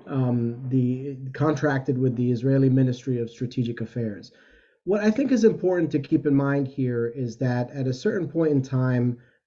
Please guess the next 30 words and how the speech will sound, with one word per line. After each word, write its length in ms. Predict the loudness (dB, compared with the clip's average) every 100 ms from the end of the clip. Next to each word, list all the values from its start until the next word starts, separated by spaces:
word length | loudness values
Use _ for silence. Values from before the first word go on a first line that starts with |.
| -4
um, 360 | -2 0 0
in 80 | 0
the 80 | 2
last 360 | 2 0 -2
fifteen 380 | -4 -4 0 2
years, 320 | 4 2 0
the 100 | -2
Israeli 360 | -2 0 2 2
government 420 | 2 0 2 0
adopted 480 | 0 -4 -6 -4 -2
a 80 | -2
very 320 | 0 2 2
specific 560 | 2 -4 -6 -6 -6 -8
strategy, 800 | -6 -2 0 0 -2 -4 -4 -10 _ _ _ -8
um, 460 | 0 4 6 4 4
which, 400 | 4 4 2 -6
uh, 260 | -4 -2 2
it 200 | 2 2
believed 460 | 4 4 4 4 2
was 180 | -2 -2
the 120 | -2
appropriate 500 | 0 -2 0 -2 -2
strategy, 800 | -4 -2 0 -2 0 -2 -2 -6 _ _ -4
uh, 220 | 0 0
to 200 | 0 -2
pursue 480 | 0 -2 0 2 4
when 240 | 4 2
it 160 | 2 -2
came 320 | 0 2 0
to 420 | 2 2 2 0